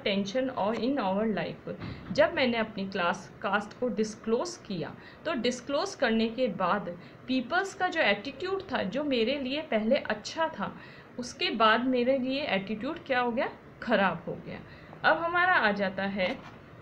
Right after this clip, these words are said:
Next topic आ जाता है, ये हम पढ़ रहे थे अभी कि example of caste discrimination, किस तरीके से हमारी society में छोटे level पे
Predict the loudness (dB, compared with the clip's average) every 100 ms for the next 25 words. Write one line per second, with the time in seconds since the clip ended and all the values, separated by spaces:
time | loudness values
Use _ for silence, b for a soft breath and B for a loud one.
0 | 2 2 2 0 2 2 2 -2 -2 -4
1 | -6 -4 -2 -2 0 -2 -2 -2 0 2
2 | 2 0 0 0 0 -4 -6 -4 0 2
3 | 2 2 2 2 2 0 0 -2 -2 -2
4 | -4 -6 -4 0 0 -2 -6 -6 -6 -4
5 | -2 -2 -2 -4 -4 -4 -2 -2 -4 -6
6 | -6 -4 -4 -2 -2 -2 -2 -4 -2 -2
7 | 0 -2 -4 -8